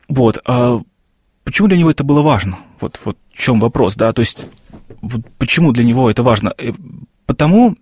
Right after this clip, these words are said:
что через перевод Священного Писания на отечественный язык этот язык освящается.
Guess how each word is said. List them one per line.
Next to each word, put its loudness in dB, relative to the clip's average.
что 0
через -2
перевод 0
Священного -4
Писания -4
на -2
отечественный -6
язык -6
этот -6
язык -2
освящается. -6